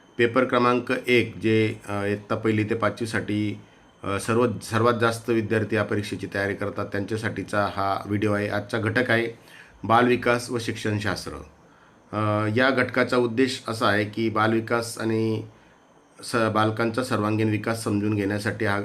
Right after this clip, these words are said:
उद्देश आपल्याला समजून घ्यावा लागेल. या व्हिडिओतून आपल्याला हा बाल-, मानसशास्त्र आणि शिक्षणशास्त्र या संकल्पनेचे ते तीस गुणांचे जो वेटेज आहे त्या दृष्टीने आपल्याला तयारी करणं, क-, करण्याच्या उद्देशाने हा व्हिडिओ आहे.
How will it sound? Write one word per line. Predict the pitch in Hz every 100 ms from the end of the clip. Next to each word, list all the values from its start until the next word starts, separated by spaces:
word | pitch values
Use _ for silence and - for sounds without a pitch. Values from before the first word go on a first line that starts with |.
| 101
उद्देश | 101 90 104 101
आपल्याला | 98 101 98
समजून | - 101 104 101
घ्यावा | 98 90
लागेल. | 92 101 110
या | 107 104
व्हिडिओतून | 104 104 107 110 113
आपल्याला | 104 107 110 101 - - - - - - -
हा | 101 104 113 120
बाल-, | 110 113 120 -
मानसशास्त्र | 110 110 120 123 110 127
आणि | 127 - 110 120 117 117
शिक्षणशास्त्र | 117 107 117 113 113 101 98
या | 98 107
संकल्पनेचे | 113 101 101 101 104 101
ते | 110 113 113 127
तीस | 131 120
गुणांचे | 117 113 113 110 113 113 -
जो | 107 107
वेटेज | 110 131 120
आहे | 101
त्या | 107
दृष्टीने | 107 107 - 107
आपल्याला | 104 104 104
तयारी | 104 101 107
करणं, | 104 104 110
क-, | 107 - 104 101
करण्याच्या | 107 104 107 110
उद्देशाने | 101 92 110 107 107
हा | 101
व्हिडिओ | 95 104
आहे. | 104 101